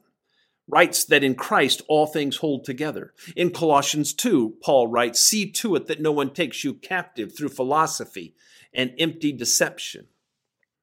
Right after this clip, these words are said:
We need the truth of Scripture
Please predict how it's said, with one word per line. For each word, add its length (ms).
We 160
need 320
the 80
truth 460
of 80
Scripture 540